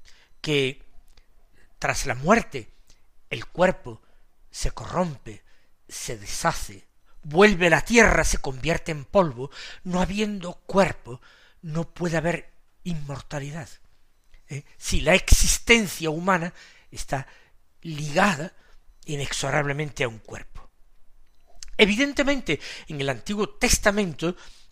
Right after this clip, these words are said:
hay muchos lugares donde se deja entrever perfectamente esa existencia ultraterrena.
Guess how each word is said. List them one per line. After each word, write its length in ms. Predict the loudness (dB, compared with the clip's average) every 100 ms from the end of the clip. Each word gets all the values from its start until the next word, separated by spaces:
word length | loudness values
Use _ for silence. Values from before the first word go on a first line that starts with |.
| 2
hay 320 | 4 4 2
muchos 500 | -4 -4 -2 -6 -6
lugares 720 | -8 -6 4 10 10 10 4 -4 2
donde 440 | 4 4 0 0
se 360 | 0 0 -2 -2
deja 560 | 4 4 4 0 -2 -4 -18 -20 -20 -12
entrever 880 | -10 -10 -8 -2 2 6 6 4
perfectamente 1080 | 4 2 4 2 2 4 2 2 -2 -6 -6 -10 -20 -20 _ -20 -20 -20 -6
esa 480 | -2 4 4 4 -2
existencia 1120 | -2 8 10 10 10 4 2 2 -4 -4 -4 -8 -20 -8
ultraterrena. 1000 | 0 0 0 0 0 0 -2 -2 -4 -10